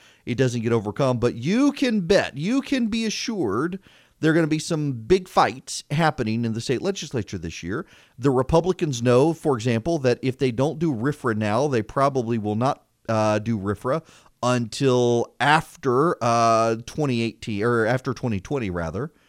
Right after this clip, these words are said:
So if it's gonna happen, it's gotta happen now. The conservatives know this. They, they know the speaker's gonna block it. They're trying to figure out if the speaker's going to last more than, uh, this next term.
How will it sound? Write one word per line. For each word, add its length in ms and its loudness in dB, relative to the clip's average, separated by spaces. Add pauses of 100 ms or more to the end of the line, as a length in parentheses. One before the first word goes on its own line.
(600)
So 160 4
if 80 0
it's 100 -4
gonna 220 4
happen, 320 2
it's 120 -6
gotta 200 0
happen 360 -2
now. 440 -4 (340)
The 340 4
conservatives 540 0
know 140 0
this. 240 -4
They, 100 0
they 320 -2
know 140 0
the 100 -4
speaker's 420 -6
gonna 140 -2
block 340 -2
it. 40 -6
They're 140 -6
trying 200 -2
to 60 -4
figure 240 -6
out 120 2
if 100 -6
the 60 -12
speaker's 440 -10
going 240 -4
to 180 -4 (260)
last 600 -2
more 320 2
than, 500 0
uh, 220 -2
this 260 -4
next 300 -6
term. 440 -2